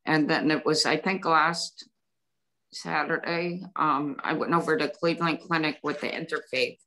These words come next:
and we held up signs. I don't have the sign, s-, you know, saying, and I'm gonna say this to you as we close, "We see you. We see you.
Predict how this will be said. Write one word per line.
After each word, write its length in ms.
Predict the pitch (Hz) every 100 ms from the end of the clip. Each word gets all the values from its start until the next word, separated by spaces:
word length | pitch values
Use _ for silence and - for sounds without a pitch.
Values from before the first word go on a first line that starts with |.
| _ _ _ -
and 120 | 151
we 120 | 165
held 260 | 170 165 151
up 180 | 156
signs. 680 | - - 175 160 147 143 -
I 60 | 147
don't 240 | 143 151
have 180 | 147 123
the 100 | 131
sign, 480 | - 156 147 139 151 _ _ _ _ -
s-, 280 | - - -
you 140 | 175 175
know, 180 | 151
saying, 480 | 147 - 165 160 156 - _ _ _ _
and 180 | 170 175
I'm 160 | 185 202
gonna 180 | 202
say 300 | 190 185 170
this 400 | 165 160 156 - -
to 100 | 156
you 560 | 156 170 160 143 135 -
as 340 | - 139 135 -
we 140 | 147
close, 840 | 139 - 165 156 143 127 - - _ _ _ _ -
"We 600 | 160 175 170 165 165 170 _
see 480 | - - - 208 202
you. 600 | 185 175 165 135 131 175 _ _ _ _ _ _ _ _ _ _ _ -
We 120 | 147
see 300 | - 175 170
you. 380 | 143 156 135